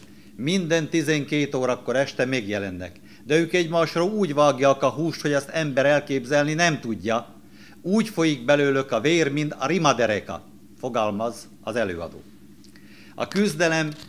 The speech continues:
soha nem zajlik az egyik vagy a másik hős otthonában,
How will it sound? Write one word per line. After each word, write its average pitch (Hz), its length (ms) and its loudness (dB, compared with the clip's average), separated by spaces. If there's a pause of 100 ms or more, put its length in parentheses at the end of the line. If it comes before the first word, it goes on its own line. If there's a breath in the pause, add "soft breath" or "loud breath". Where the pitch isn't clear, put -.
(160)
soha 180 420 2
nem 131 200 0
zajlik 117 400 0
az 113 160 -2
egyik 139 400 -2
vagy 107 160 0
a 107 60 0
másik 139 480 -4
hős 107 280 -6
otthonában, 113 1040 -2